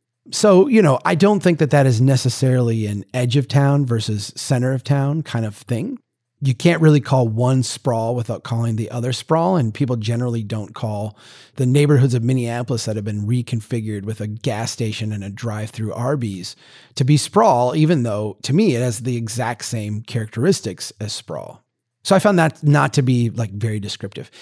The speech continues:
One of the other ways that people describe this is a, a density metric. In Galena's drawing, uh, you took a single family home and you made it into a triplex or a quad unit. So now all of a sudden, magically, you've in-,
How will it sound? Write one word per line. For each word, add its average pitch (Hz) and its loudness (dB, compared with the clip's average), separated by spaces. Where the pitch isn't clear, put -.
One 196 2
of 277 4
the 233 6
other 190 8
ways 135 2
that 147 -2
people 135 2
describe 113 -4
this 127 -4
is 135 4
a, - 2
a 151 2
density 160 4
metric. - -8
In 135 -2
Galena's 127 2
drawing, 104 -4
uh, 101 -2
you 113 -4
took 131 -2
a 127 0
single 127 0
family 117 0
home 110 0
and 117 0
you 104 -2
made 107 -4
it 110 -2
into 107 -4
a 104 -8
triplex 104 -10
or 107 -6
a 113 -8
quad 98 -6
unit. 87 -12
So 135 2
now 127 -2
all 127 -2
of 131 -2
a 123 -2
sudden, 117 -2
magically, 107 -6
you've 104 -4
in-, 113 -4